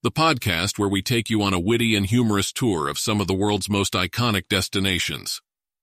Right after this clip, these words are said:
Today's episode is all about the enchanting city of Istanbul. Istanbul is a blend of East and West, a city where history and culture coalesce. From the Blue Mosque to Hagia Sophia,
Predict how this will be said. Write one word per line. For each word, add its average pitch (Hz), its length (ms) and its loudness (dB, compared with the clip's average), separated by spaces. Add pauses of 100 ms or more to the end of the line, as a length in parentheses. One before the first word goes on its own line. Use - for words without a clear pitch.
(140)
Today's 160 340 2
episode 117 540 2
is 110 140 0
all 110 180 2
about 110 300 0
the 107 120 2
enchanting 120 540 0
city 113 320 2
of 104 100 0
Istanbul. 92 840 0 (760)
Istanbul 131 680 2
is 104 100 2
a 110 60 2
blend 110 320 2
of 101 140 2
East 113 260 0
and 110 140 2
West, - 480 0 (340)
a 101 60 0
city 110 320 0
where 101 160 2
history 110 420 2
and 98 100 0
culture 107 400 0
coalesce. 82 680 -2 (480)
From 117 160 4
the 104 80 6
Blue 131 260 6
Mosque 107 400 2
to 95 120 -2
Hagia 101 340 2
Sophia, 87 580 -2